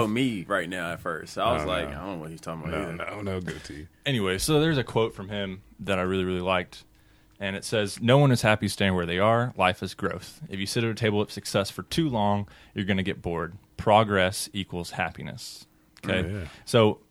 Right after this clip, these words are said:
Speaker 3: pretty much what I take from that is no matter how successful you think you are or how successful you actually are, um, you're gonna,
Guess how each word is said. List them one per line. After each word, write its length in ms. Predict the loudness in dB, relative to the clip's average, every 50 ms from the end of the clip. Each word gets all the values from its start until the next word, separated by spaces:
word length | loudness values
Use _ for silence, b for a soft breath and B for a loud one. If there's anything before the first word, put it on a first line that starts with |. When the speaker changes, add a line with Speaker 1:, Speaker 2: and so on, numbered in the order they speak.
| -4 0
Speaker 3:
pretty 160 | 0 2 4
much 220 | 2 2 0 0
what 80 | -2 -2
I 40 | -2
take 180 | -2 -2 -4 -4
from 120 | -6 -4
that 180 | -2 -2 -2 -2
is 200 | -2 -4 -4 -4
no 100 | -2 2
matter 220 | 4 4 6 4 4
how 160 | 4 2 0
successful 520 | 0 -2 -8 -8 -6 -4 -4 -4 -4 -4 -4
you 100 | -4 -4
think 240 | -6 -8 -8 -6
you 140 | -6 -6 -4 -4
are 280 | -2 -2 -2 -2 -4
or 20 | 0
how 180 | 2 4 4 4
successful 480 | 2 -2 -6 -6 -6 -6 -6 -6 -6 -4
you 160 | -4 -4 -2
actually 480 | -2 -2 -2 -4 -6 -10 -8 -8 -6
are, 300 | -4 -4 -2 -4 -4 -6 -8 B B B B B B -4
um, 300 | -2 -2 -2 -2 -4 -8 -10 _ _ _ _ _ _ -6
you're 260 | -2 0 2 2 0
gonna, 420 | 2 2 2 2 4 2 2 0